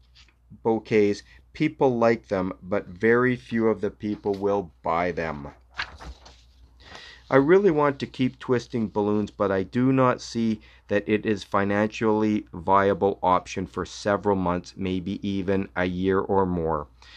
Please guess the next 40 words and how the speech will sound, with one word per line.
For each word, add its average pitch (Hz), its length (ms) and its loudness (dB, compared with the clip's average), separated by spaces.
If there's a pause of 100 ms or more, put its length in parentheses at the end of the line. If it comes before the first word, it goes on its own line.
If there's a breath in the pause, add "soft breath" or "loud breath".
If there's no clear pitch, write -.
(280 loud breath)
I 127 120 4
am 139 80 6
trying 170 300 4
to 170 60 6
look 143 240 4
on 127 180 6
the 110 80 2
bright 104 340 2
side 92 320 0
of 87 100 -4
things. 92 400 -4 (260 soft breath)
We, 113 420 2 (200)
this - 180 -8
is 92 140 -4
my 95 200 0
entire 98 520 0
family, 98 540 -2
are 92 140 2
healthy. 101 560 0 (280 soft breath)
We 104 160 0
own 113 300 2
our 123 160 4
house, 101 400 2 (400 loud breath)
and 98 260 -2
we 107 200 2
are 98 120 6
willing 110 440 2
to 110 100 -6
do 104 400 0 (400)
almost 98 500 -2
any 101 260 -2
kind 92 360 -2
of 82 140 -4
work. 80 340 -4 (360 soft breath)
Unfortunately, 131 1120 2
no 110 420 2
job 101 440 2
will 95 200 2
ever 101 280 0
come 101 260 -4